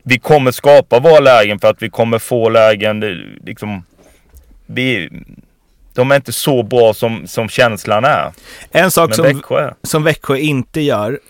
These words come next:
Speaker 2: som jag tänker på, som ganska många lag gör, även liksom, eh, f-, kanske framförallt de som är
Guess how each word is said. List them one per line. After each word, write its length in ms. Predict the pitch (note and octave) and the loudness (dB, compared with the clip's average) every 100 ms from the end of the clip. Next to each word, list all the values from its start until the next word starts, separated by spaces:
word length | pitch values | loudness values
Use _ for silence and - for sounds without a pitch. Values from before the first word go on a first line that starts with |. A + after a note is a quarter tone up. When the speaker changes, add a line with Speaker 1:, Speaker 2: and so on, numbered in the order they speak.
| _ - | _ -16
Speaker 2:
som 180 | - C3 | -6 -4
jag 100 | B2+ | -4
tänker 160 | B2 | -6
på, 120 | A#2+ | -6
som 160 | A#2 C#3 | -8 -4
ganska 280 | C3+ B2 B2+ | -4 -4 -4
många 240 | C3 B2+ | -4 -4
lag 240 | C3+ A2+ G#2 | -2 -4 -6
gör, 260 | F#2+ G#2 - _ _ _ _ - | -8 -10 -12 _ _ _ _ -4
även 360 | C3 A#2+ B2+ | -2 0 -2
liksom, 560 | B2+ - B2 A#2 A2 F#2+ | -4 -4 -4 -2 -4 -6
eh, 80 | G2 | -8
f-, 160 | A2+ - | -8 -8
kanske 240 | - B2 - | -8 -8 -4
framförallt 400 | B2 - D3 C#3+ | -4 -2 -2 -2
de 140 | A#2 | -6
som 160 | - A2+ | -6 -4
är 180 | A2 | -4